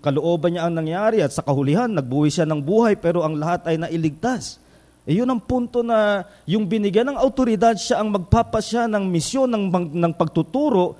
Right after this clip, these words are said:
hindi ang sino na lamang, hindi popularidad, hindi halalan, hindi demokrasya ang pagtuturo. Ito ipinasya na sa salita ng Diyos. Kapag yung nagtuturo ay hindi mismo iginagalang ang autoridad ng iglesia, pinsala ang dulot nito.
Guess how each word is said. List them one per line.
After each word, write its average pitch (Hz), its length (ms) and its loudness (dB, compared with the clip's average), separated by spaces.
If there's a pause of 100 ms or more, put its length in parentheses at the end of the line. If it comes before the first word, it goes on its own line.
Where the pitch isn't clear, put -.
(160)
hindi 240 240 0
ang 247 160 -4
sino 247 240 -4
na 240 160 -4
lamang, 254 380 -2
hindi 233 260 0
popularidad, 233 720 -2
hindi 233 320 0
halalan, 254 560 -2 (560)
hindi 233 240 2
demokrasya 240 720 2
ang 233 80 0
pagtuturo. 254 640 4 (160)
Ito 226 240 0
ipinasya 233 560 0
na 254 80 0
sa 247 80 -4
salita 240 400 2
ng 240 240 2
Diyos. 269 480 0 (1120)
Kapag 214 320 2
yung 240 80 6
nagtuturo 240 640 6
ay 226 100 10
hindi 226 240 6
mismo 254 400 2
iginagalang 226 720 6
ang 196 80 4
autoridad 202 480 6
ng 220 160 2
iglesia, 226 720 6 (380)
pinsala 254 640 6
ang 240 160 2
dulot 240 320 8
nito. 247 480 4